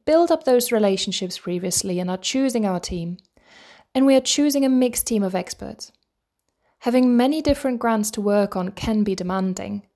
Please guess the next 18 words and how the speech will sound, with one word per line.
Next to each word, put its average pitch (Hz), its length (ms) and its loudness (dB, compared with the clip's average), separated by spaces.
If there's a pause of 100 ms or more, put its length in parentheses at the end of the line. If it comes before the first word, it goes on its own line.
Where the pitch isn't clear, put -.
(200)
just 247 360 4
like 208 280 2
when 202 140 -4
having 190 320 -2
multiple 185 400 -4
different 175 320 -8
projects - 480 -4
to 175 100 -10
work - 260 -10
on. 185 180 -12 (1040)
So - 140 0
making 311 380 2
lists, - 540 2 (200)
and 240 140 4
a 214 60 6
number 214 380 4
of - 200 -6
them, 180 260 -8